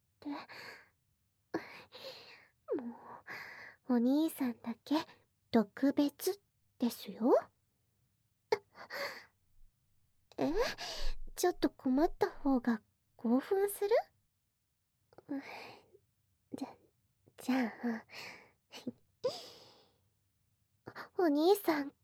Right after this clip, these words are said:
困ります。え？お兄さんじゃなく、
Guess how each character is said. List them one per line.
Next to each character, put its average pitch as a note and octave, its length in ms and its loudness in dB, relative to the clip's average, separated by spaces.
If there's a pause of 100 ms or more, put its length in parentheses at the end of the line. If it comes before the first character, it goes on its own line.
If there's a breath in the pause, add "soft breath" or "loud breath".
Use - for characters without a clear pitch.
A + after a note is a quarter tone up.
(180)
困 F4+ 260 2
り C5 160 4
ま D5 140 2
す。 - 140 -2
え？ F#4+ 200 -4 (2500 loud breath)
お E4+ 80 2
兄 G4 280 6
さ G#4+ 160 2
ん D#4+ 80 0
じ C#4 100 -2
ゃ C4 40 0
な C#4 160 -2
く、 - 320 -10